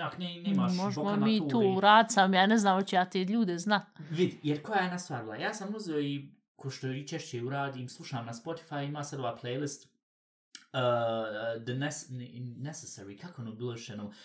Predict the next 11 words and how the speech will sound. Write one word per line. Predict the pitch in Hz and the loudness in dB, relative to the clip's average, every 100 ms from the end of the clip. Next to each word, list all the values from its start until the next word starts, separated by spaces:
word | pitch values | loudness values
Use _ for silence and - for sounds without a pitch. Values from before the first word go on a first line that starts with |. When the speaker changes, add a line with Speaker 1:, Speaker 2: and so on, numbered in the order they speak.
| - 143 | -16 -4
Speaker 1:
Uglavnom | 151 185 196 | 2 2 2
gdje | 156 156 | -2 -4
su | 180 | -4
uzeli | 147 131 127 | -2 -2 -4
prikazali, | 131 135 143 156 147 | -6 0 0 0 -4
što | - 139 | -2 -2
ja | 123 | -2
znam, | 139 127 113 117 | -2 -4 -6 -10
najmlađe | 110 127 139 123 123 120 104 101 101 | -8 -4 -2 -2 -4 -6 -8 -6 -6
ove | 98 98 104 | -6 -8 -4
artiste, | 117 - - - 127 117 | -4 -6 -12 -8 -6 -6